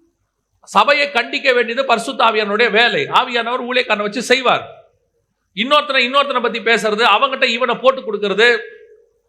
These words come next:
"உன்னை தெரியுமா, உன்னை பத்தி அவன் பேசுறான், அவனை பத்தி இவன் பேசுறான்." எதை பத்தி யாரை பத்தியும் பேசாதீங்க. இந்த இடம் யாரை பத்தி பேசுவதற்கான இடமே கிடையாது. இது தேவனை பத்தி மட்டும் பேச வேண்டிய இடம்.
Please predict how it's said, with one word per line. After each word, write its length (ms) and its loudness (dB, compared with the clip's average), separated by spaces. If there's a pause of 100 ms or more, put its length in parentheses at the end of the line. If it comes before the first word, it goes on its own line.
(120)
"உன்னை 240 2
தெரியுமா, 420 0
உன்னை 200 -2
பத்தி 220 0
அவன் 220 2
பேசுறான், 220 0
அவனை 340 2
பத்தி 200 -4
இவன் 220 2
பேசுறான்." 560 2 (580)
எதை 360 2
பத்தி 300 -2
யாரை 280 4
பத்தியும் 340 -6
பேசாதீங்க. 400 2
இந்த 420 -2
இடம் 400 2
யாரை 340 4
பத்தி 300 -6
பேசுவதற்கான 800 0
இடமே 540 0
கிடையாது. 680 2 (180)
இது 200 -6
தேவனை 400 2
பத்தி 280 -10
மட்டும் 580 0
பேச 240 -2
வேண்டிய 300 -6
இடம். 180 -2